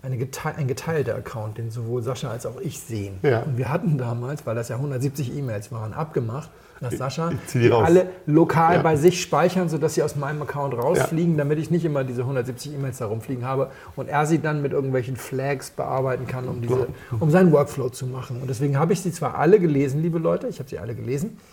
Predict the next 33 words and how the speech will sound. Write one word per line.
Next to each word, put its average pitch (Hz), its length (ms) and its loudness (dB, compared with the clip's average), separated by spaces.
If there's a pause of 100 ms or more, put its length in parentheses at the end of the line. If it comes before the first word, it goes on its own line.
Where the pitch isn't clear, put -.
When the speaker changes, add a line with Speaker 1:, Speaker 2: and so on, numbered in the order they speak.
(460)
Speaker 1:
aber 151 380 2
Speaker 2:
Sie 127 80 6
verschwand 123 400 4
dann. 95 220 4
Speaker 1:
sie 131 160 -2
verschwand 139 320 0
dann 117 180 -2
Speaker 2:
Ja, 120 80 4
Speaker 1:
relativ 110 240 -2
schnell. 131 220 -2
Speaker 2:
ja. 113 80 -6
Speaker 1:
Und 117 80 -2
deswegen 170 320 8
weiß 160 220 8
ich 185 80 8
nicht 120 200 4
mehr, 143 140 6
wie - 340 -6
es - 80 -2
war. 135 100 -4
Es 170 120 -2
ging 226 180 6
aber 170 260 4
um 170 200 4
Folgendes: 190 420 4
Es 175 140 -4
ging 175 160 6
um 160 100 0
die 151 80 4
Behandlung 156 460 2
von 139 200 -4
alten 147 360 0
Rotweinen 131 760 0